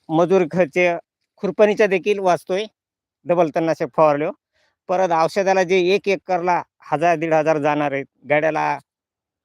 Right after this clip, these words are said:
एक पाचशे सहाशे रुपये रोज जाणार आहे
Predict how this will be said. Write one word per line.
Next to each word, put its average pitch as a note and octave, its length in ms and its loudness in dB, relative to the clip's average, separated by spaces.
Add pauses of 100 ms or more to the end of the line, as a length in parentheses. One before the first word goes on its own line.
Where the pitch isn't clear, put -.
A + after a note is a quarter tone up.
(880)
एक D#3 280 -8
पाचशे E3 360 -2
सहाशे D#3+ 300 -2
रुपये D#3 220 0
रोज D#3+ 160 2
जाणार D3 360 0
आहे C#3 140 -8